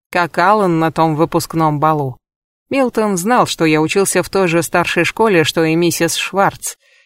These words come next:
но сказал, что жена никогда не говорила с ним обо мне. Известие о том, что Мэдди никогда не хвасталась нашим знакомством,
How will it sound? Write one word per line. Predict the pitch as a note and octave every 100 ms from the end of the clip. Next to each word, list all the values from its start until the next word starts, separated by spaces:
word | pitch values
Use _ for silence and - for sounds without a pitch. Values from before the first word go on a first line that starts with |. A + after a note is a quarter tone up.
| _ _ _ -
но | A#3+ A#3
сказал, | F#3+ E3 F#3 F#3
что | - F#3
жена | F3 F3+ F3+
никогда | F3 F#3 F3 F3+
не | F3+
говорила | F3+ F#3 G3 A#3 D#3+
с | C3+
ним | D#3+ D3
обо | C#3+ D#3
мне. | D#3 D3+ C3 _ _ _ _ _ _ -
Известие | F3 D#3+ G#3+ C4+ - A#3
о |
том, | A3 A3+ A3+
что | - F#3+
Мэдди | F3 F#3 A#3 G#3
никогда | G3+ F#3+ F3+ E3+ G#3+
не | G3+
хвасталась | - E3+ G3 G3 F3+ -
нашим | E3+ F3 F#3 D#3+
знакомством, | E3 D#3 E3+ G#3 A3 - G3